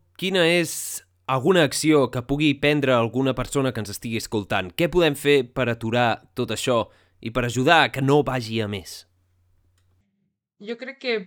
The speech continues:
Speaker 2: primer que tot, hem de ser cons-,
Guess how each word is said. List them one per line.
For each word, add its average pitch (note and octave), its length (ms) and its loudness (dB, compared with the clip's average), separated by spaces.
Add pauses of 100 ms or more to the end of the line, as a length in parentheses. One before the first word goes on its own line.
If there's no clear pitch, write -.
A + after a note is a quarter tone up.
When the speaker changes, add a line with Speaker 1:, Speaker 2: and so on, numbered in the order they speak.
Speaker 2:
primer G#3+ 340 -8
que B3+ 160 -10
tot, A#3 300 -8 (100)
hem A#3 560 -10
de G3+ 560 -4
ser A3+ 240 -12
cons-, A3 460 -12